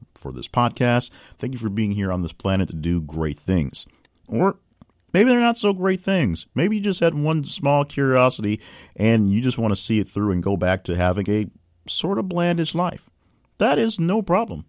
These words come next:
That is your choice. You can do whatever you want to do with what you have. But here's the thing about that. You will not be the same person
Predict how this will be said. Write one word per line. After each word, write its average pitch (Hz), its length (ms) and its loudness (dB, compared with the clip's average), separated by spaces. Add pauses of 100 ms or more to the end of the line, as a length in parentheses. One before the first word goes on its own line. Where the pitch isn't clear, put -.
(140)
That 71 180 -6
is 85 160 -4
your 139 140 -2
choice. - 520 -4 (380)
You 175 180 -2
can 165 240 -4
do 120 160 0
whatever 104 420 0
you 170 80 -2
want 156 180 0
to - 80 -10
do 113 320 -2 (240)
with 98 120 -8
what 98 260 0
you 101 80 -2
have. 95 380 -4 (540)
But 110 120 -2
here's 220 340 -2
the - 140 -12
thing 104 300 -2
about 78 280 -4
that. 170 280 2 (1040)
You 123 140 2
will 185 140 2
not 147 280 0
be 113 120 0
the 104 100 -4
same 104 300 -4
person 87 400 -2